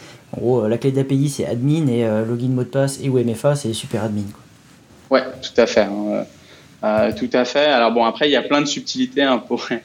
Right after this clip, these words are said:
Speaker 2: <laughs> pour donner un exemple, nous, on a, on a plus de deux cents, euh, ce qu'on appelle détecteurs, donc en fait, des, des petits algorithmes qui servent à détec-, à détecter certains types de clés, euh, dont beaucoup de providers d'A P I, hein, que ce soit,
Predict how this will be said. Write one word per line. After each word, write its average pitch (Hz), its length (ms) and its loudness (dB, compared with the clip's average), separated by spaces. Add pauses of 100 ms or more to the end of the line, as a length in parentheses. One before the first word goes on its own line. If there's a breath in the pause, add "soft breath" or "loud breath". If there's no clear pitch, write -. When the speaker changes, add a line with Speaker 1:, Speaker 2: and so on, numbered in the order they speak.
(120)
Speaker 2:
<laughs> - 280 -16
pour 120 120 0
donner 127 200 4
un 135 160 4
exemple, 131 420 2
nous, 127 100 4
on 123 120 2
a, 107 460 0
on 117 100 -6
a 113 100 -4
plus - 280 -6
de 120 60 -10
deux 131 180 2
cents, 135 380 2
euh, 117 60 -2
ce - 100 -12
qu'on 120 80 -6
appelle 110 340 0
détecteurs, 117 580 0
donc 107 220 -10
en 107 60 -10
fait, 113 240 -4
des, 113 80 -8
des 107 160 -12
petits - 280 -6
algorithmes 123 540 2
qui - 80 -12
servent 127 340 2
à 113 60 4
détec-, 113 420 -4
à 110 140 -4
détecter 113 400 -6
certains 117 320 -6
types 117 220 -4
de 110 100 0
clés, 127 260 0 (640 loud breath)
euh, 113 140 -6
dont 110 160 -4
beaucoup 113 340 0
de 127 60 -4
providers 107 480 2
d'A 104 140 2
P 107 160 -2
I, 117 260 -2
hein, 110 140 -4
que 110 60 -10
ce 131 120 -10
soit, - 500 -4